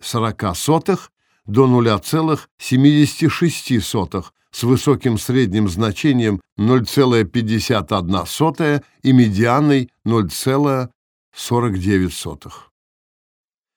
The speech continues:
Качественные данные также не согласуются с предположением о более раннем спаде неравенства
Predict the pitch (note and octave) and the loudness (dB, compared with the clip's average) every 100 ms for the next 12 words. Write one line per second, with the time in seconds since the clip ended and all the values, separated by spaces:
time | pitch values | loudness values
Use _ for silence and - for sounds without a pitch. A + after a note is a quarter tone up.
0 | _ _ D3+ E3+ - C#3+ - C#3 C3+ C3+ | _ _ -2 0 2 0 2 2 4 2
1 | A2+ E3+ D#3 A#2+ G#2+ F2 E3 C#3 G#2 B2 | 2 0 2 2 0 0 0 0 2 2
2 | A#2+ - A#2 A#2 G#2+ D3 C#3 A2+ - G#2+ | 2 0 -2 -2 -2 0 0 0 -4 -6
3 | - A#2+ F#2+ A2 G#2+ G2+ G#2+ B2+ A2+ G#2+ | -4 -6 -4 -2 0 0 0 0 0 0
4 | A2 G#2 A2+ A2 A2 B2+ A#2 G#2 G2 - | 0 0 0 2 2 0 0 0 -2 -4
5 | A#2 G2+ G2+ G2+ G#2+ C3+ A#2 G#2 - A2 | -4 0 0 0 0 -2 -2 -6 -6 -6
6 | F#2 | -6